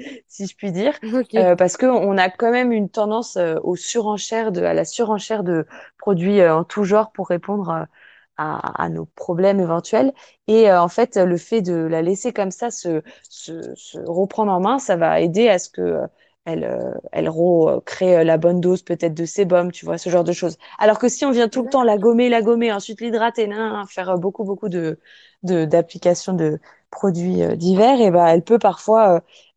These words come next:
Speaker 1: euh, euh, au contraire, euh, euh, refaire encore plus, reproduire encore plus de, de sébum. Donc, ça peut être dommage. Alors,
Speaker 2: D'accord,
Speaker 1: petite
Speaker 2: ok, oui.
Speaker 1: intervention.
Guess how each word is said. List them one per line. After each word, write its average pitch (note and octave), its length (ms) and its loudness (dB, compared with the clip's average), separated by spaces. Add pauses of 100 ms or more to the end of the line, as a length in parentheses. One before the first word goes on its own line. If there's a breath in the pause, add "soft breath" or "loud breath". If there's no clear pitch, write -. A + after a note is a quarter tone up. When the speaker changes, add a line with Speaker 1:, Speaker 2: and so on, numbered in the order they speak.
Speaker 1:
euh, F3 40 -4 (160)
euh, - 80 -4
au F#3+ 120 -2
contraire, A3 500 -2
euh, E3 220 2 (440)
euh, E3+ 100 -2
refaire G#3+ 500 -2
encore G3 300 -4
plus, - 280 -14
reproduire A#3 500 0
encore F#3+ 260 -4
plus C4 240 -12
de, F3 380 -2 (500 loud breath)
de F#3 100 -4
sébum. F#3 380 -2
Donc, - 180 -16
ça F3+ 140 -12
peut - 160 0
être A#3+ 80 0
dommage. E3+ 560 -6
Alors, A3 320 2
Speaker 2:
D'accord, A3 60 -10
Speaker 1:
petite D4+ 320 2
Speaker 2:
ok, D#4+ 40 2
oui. D4 300 0
Speaker 1:
intervention. C4+ 680 -6